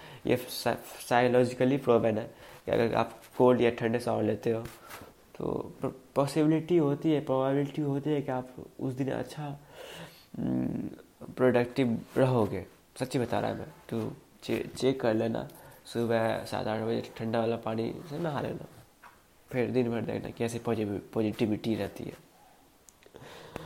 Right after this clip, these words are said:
और मैं लास्ट एक टिप्स देना चाहूँगा,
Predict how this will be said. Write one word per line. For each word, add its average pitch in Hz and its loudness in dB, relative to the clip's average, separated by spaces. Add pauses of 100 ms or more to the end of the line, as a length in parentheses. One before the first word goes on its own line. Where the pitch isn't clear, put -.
(300)
और 120 8 (360)
मैं 110 0
लास्ट 110 0
एक 110 -4
टिप्स - -4
देना 110 -2
चाहूँगा, 110 -6